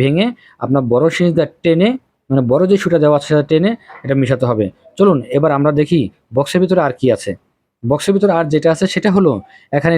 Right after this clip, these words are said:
নির্দেশিকা দেওয়া আছে, ইনজেকশনের নির্দেশিকা। যদিও এটি ইংরেজিতে দেওয়া আছে, আপনি ইচ্ছা করলে বাংলায় ট্রান্সলেট করে এটা পড়তে পারেন। এখানে কী পরিমাণ কাজ করে, কী কী ওষুধ মেশানো আছে এবং কীভাবে কাজ করে, ওষুধটি কী কাজের জন্য ব্যবহার করা হয়, এই সমস্ত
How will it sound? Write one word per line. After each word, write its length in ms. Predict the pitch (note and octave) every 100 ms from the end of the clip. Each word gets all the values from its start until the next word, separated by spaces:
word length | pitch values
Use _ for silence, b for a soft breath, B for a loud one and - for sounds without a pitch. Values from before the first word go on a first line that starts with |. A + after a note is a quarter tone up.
| D3+
নির্দেশিকা 380 | C3+ C#3+ D3 D3+
দেওয়া 160 | D3 D3+ C#3+
আছে, 120 | F#3+ D3+
ইনজেকশনের 380 | C#3+ C3+ C3 D3 C#3+
নির্দেশিকা। 440 | C#3 C#3 C#3 E3+ G#3+ _ _ _ _ _ _ -
যদিও 280 | C3+ E3 F#3
এটি 100 | F3 E3+
ইংরেজিতে 320 | E3+ E3 F3 D3
দেওয়া 160 | D3 D3+
আছে, 120 | - D#3
আপনি 120 | E3
ইচ্ছা 120 | C#3+ D3+
করলে 140 | D#3 C3
বাংলায় 260 | C3 D#3 -
ট্রান্সলেট 300 | C#3 B2 D3+
করে 120 | E3+ D#3+
এটা 100 | C#3+ C#3+
পড়তে 180 | C#3+ C3+
পারেন। 160 | D3 F#3+ B B C3
এখানে 180 | D3+ D3+ -
কী 80 | D#3+
পরিমাণ 240 | D#3 D#3 D3+ -
কাজ 100 | C#3+ D#3+
করে, 120 | D3+ D3+
কী 80 | D3
কী 60 | D#3+
ওষুধ 140 | C#3+ D3
মেশানো 260 | D3 C#3+ D3 C#3+
আছে 100 | D#3+
এবং 80 | D#3 D3
কীভাবে 220 | D3 D3 D3
কাজ 100 | D3 -
করে, 120 | E3
ওষুধটি 260 | D3 D3 D#3 -
কী 60 | D3+
কাজের 120 | D3
জন্য 120 | D3+ C#3+
ব্যবহার 200 | C#3+ E3 E3+
করা 160 | F3 D3+
হয়, 120 | A2+ B B D#3+
এই 60 | F#3
সমস্ত 220 | G3+ G3+